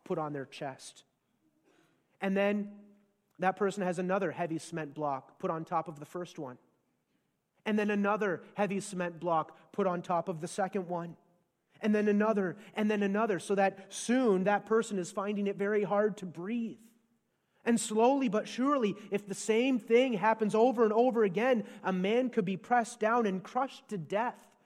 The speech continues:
by the weight of those blocks. That's, that experience of going through that is what the word tribulations is capturing. That idea.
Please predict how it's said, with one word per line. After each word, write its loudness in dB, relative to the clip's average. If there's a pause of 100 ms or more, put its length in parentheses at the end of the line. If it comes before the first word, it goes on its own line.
(180)
by 0
the 0
weight -4 (240)
of -6
those -6
blocks. -10 (560)
That's, 2 (140)
that 2
experience -2
of -8
going 2
through -4
that -4
is -4
what 0 (420)
the -2
word -2
tribulations -10 (500)
is -14
capturing. -12 (1120)
That -8
idea. -12